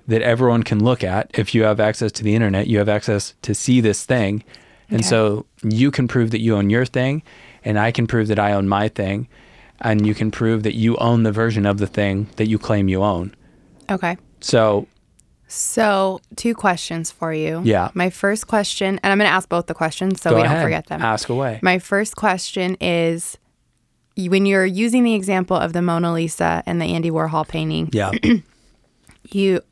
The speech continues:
Speaker 2: that's an example.
Speaker 1: That is an
Speaker 2: Right? You're
Speaker 1: example.
Speaker 2: talking more about, like, the artwork would be digital art.
Speaker 1: Yeah.
Speaker 2: Okay. That's, okay, thank you.
Speaker 1: So, yeah.
Speaker 2: 'Kay.
Speaker 1: We're, everything we're talking about right now is within the digital realm.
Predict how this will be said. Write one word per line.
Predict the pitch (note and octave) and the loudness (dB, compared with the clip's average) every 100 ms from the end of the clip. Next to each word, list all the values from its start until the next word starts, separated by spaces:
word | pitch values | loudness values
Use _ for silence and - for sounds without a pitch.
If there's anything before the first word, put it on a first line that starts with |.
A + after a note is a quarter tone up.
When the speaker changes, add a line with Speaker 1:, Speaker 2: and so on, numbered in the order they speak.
| _ _ _ _ _ _ _ - | _ _ _ _ _ _ _ 0
Speaker 2:
that's | F#3+ F#3 | 0 2
an | G3+ | -2
example. | E3 E3+ E3 E3+ - - _ _ - | -2 -4 -6 -6 -12 -12 _ _ -4
Speaker 1:
That | A#2+ | 0
is | D3+ | 4
an | F#3+ | 4
Speaker 2:
Right? | - | 4
You're | G#3+ | 2
Speaker 1:
example. | G#3+ G#3+ | 2 2
Speaker 2:
talking | A3 A3 G3 | 0 0 0
more | F#3+ F3+ | 2 0
about, | E3+ E3 - - | 2 0 0 -4
like, | F#3+ E3 - | -2 -2 -4
the | - - | -4 0
artwork | F#3+ G#3 G3 F3 | 2 2 0 -2
would | G3 | -4
be | F3 | -6
digital | E3 F3 D#3+ E3 D#3+ | -4 -2 -2 -2 0
art. | E3 F#3 - _ _ - | 0 -2 -4 _ _ -2
Speaker 1:
Yeah. | A#2+ F#2+ - - - | 0 -2 -8 -16 0
Speaker 2:
Okay. | F3+ - - | 0 0 -4
That's, | - F3 - - | -2 -2 -4 -10
okay, | F#3 F3+ | -6 -4
thank | F#3+ E3 E3 | -4 -4 -2
you. | A#3 - | -4 -2
Speaker 1:
So, | - | 0
yeah. | A#2 G2+ G2+ - _ _ _ | 2 2 -4 -14 _ _ _
Speaker 2:
'Kay. | - | 2
Speaker 1:
We're, | C#3+ C#3 | 2 2
everything | C3+ D3 D#3 D#3 | 0 2 2 2
we're | C#3+ | 0
talking | B2+ B2+ B2 | 2 0 2
about | A2+ A2 | 2 2
right | A2 | 2
now | G#2 G2+ | 2 0
is | G2+ G2+ | 0 -2
within | A2+ G#2 G#2+ G#2 G2+ - - - - _ | 0 0 2 0 0 -4 -16 -20 -20 _
the | - | -4
digital | G#2+ A#2 A2+ A2+ G#2 | 0 2 2 2 2
realm. | G2+ F#2+ F2+ F#2 | 2 0 -2 -6